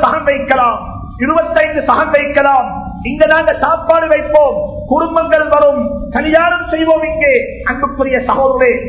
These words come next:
இன்றைக்கு நிலைமை மறுபக்கமாக மாறிவிட்டது.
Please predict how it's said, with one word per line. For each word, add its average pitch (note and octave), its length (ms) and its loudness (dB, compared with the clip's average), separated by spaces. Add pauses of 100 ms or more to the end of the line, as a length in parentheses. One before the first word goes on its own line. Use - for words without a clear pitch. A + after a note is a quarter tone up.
(140)
இன்றைக்கு C4+ 420 0
நிலைமை B3 400 0
மறுபக்கமாக B3 680 0
மாறிவிட்டது. A#3 720 0